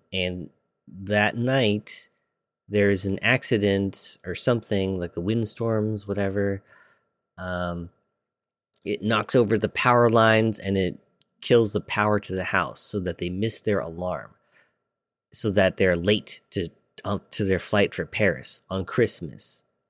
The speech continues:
So, or, like, over the Christmas holiday. So, like, dude, if you miss your flight around this time, you are not getting on a plane. It, everything's oversold. Everything's full.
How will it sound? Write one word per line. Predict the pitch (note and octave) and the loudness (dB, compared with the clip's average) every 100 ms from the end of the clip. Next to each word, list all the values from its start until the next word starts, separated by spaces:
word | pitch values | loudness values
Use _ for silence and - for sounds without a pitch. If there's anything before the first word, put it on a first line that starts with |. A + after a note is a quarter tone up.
| _ _ | _ _
So, | - G#2+ F#2+ F#2 F2 - _ _ _ _ _ _ - | -2 4 4 4 0 -6 _ _ _ _ _ _ 2
or, | C#3+ | 4
like, | A#2 A2 | 4 4
over | A#2 A2 | 6 6
the | G#2 | 4
Christmas | G2+ - G#2 - F#2+ E2+ - - | 4 -2 -2 0 -2 -2 -6 -4
holiday. | - A2 F#2+ E2+ E2+ | 4 4 4 0 -2
So, | F#2 | -2
like, | F2 E2+ - _ - - _ _ - G#2 | 2 0 -2 _ -20 -20 _ _ -10 -2
dude, | A#2 | 2
if | G2 C#3+ | 2 2
you | A#2 | 4
miss | A2+ - | 4 4
your | A#2 G2 | 2 2
flight | - F2+ G#2 | 0 2 2
around | G2 G2 F#2+ | 4 2 2
this | G2+ - | 0 0
time, | G#2 G#2+ A2+ - - | 2 2 2 -6 -6
you | B2+ | 2
are | C3 | 4
not | F2 F2+ F2+ | 4 0 0
getting | F#2 F#2 G2 | 0 0 -2
on | G2 | -4
a | |
plane. | F#2 C3+ C3 G#2+ - _ _ _ | -4 -2 -2 -2 -12 _ _ _
It, | F2+ - | -6 -4
everything's | G2+ G2+ - A2 A2 | -2 -2 0 2 2
oversold. | A2 A2 A#2 - C3+ A2 | 2 2 2 4 4 4
Everything's | G2 G2 G#2 G2+ - | 2 -2 -2 -4 -4
full. | B2+ A#2 A#2 | 2 2 0